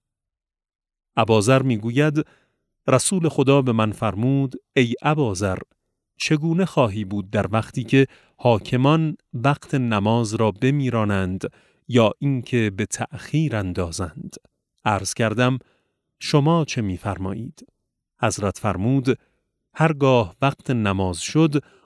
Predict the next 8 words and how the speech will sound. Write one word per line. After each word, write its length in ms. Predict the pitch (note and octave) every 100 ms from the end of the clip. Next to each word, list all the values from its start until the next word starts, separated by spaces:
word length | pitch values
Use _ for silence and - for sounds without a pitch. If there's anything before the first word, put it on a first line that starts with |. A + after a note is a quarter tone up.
| _
آن 280 | D#3 D#3+ C#3
را 220 | B2+ A#2+
در 260 | G2+ G#2+ - -
اول 460 | B2 A2+ A2+ D#3 D3
وقتش 520 | A#2 G#2+ - G#2+ F2 -
به 120 | B2
جای 380 | G#2+ C3+ B2 G2+
آور. 340 | F2+ F2+ F2